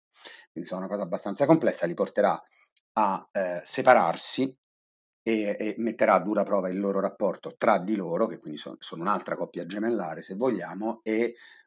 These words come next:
l'uno e l'altra con l'uno e l'altro dei gemelli.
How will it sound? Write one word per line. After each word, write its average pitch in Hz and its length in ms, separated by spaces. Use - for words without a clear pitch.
l'uno 113 540
e 120 120
l'altra 107 580
con 110 200
l'uno 117 300
e 104 40
l'altro 95 380
dei 85 120
gemelli. 80 360